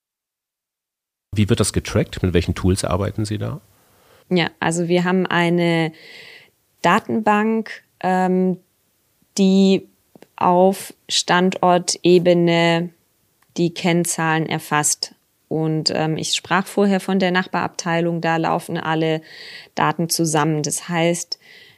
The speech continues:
Speaker 2: wir haben ein Monatsreporting aller Standorte, ähm, zu allen wichtigen Kennzahlen. Aktuell natürlich mit einem sehr starken Fokus auf die C-O-zwei-Kennzahlen,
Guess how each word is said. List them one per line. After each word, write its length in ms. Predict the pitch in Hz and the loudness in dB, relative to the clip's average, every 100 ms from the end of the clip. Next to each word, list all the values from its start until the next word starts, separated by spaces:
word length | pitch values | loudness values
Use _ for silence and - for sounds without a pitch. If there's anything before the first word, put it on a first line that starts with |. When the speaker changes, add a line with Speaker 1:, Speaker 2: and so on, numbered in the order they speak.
| _ | _
Speaker 2:
wir 320 | - 170 165 160 | 0 0 0 0
haben 540 | 165 170 175 170 - _ _ _ _ _ | 2 2 2 -2 -4 _ _ _ _ _
ein 400 | 170 165 165 160 - | -2 2 2 0 0
Monatsreporting 1900 | 175 196 220 214 - - - 202 190 - 190 196 202 220 208 202 208 214 - _ - | 2 2 2 2 0 -2 0 0 0 -2 0 0 -2 0 2 4 2 -2 -10 _ -4
aller 340 | 175 185 185 | 0 2 2
Standorte, 1120 | 185 - 170 190 202 - 185 185 - 202 208 208 _ _ _ _ | 0 2 2 2 0 0 0 0 0 0 0 -6 _ _ _ _
ähm, 460 | 165 175 170 165 165 - | -4 0 0 0 -2 -6
zu 240 | - 190 | -4 -2
allen 340 | - 180 180 170 | 0 2 2 0
wichtigen 420 | 175 - 160 151 | -2 -4 -4 -4
Kennzahlen. 720 | - 190 208 220 214 220 233 _ _ - | -2 -2 -2 -6 -6 -8 -10 _ _ -8
Aktuell 400 | 180 - - 175 | -6 -2 -2 0
natürlich 520 | 175 - 180 175 170 | -2 -2 -2 -2 -4
mit 160 | 170 | -6
einem 100 | 170 | -6
sehr 160 | 165 156 | -4 -4
starken 460 | - 160 180 202 196 | -4 -4 -4 -4 -4
Fokus 420 | 190 180 185 - | -4 -6 -6 -6
auf 140 | 175 | -6
die 140 | - 165 | -6 -8
C-O-zwei-Kennzahlen, 1200 | - 160 160 - 170 208 208 196 - 185 185 | -6 -6 -4 -2 -2 -2 -4 -4 -4 -2 -2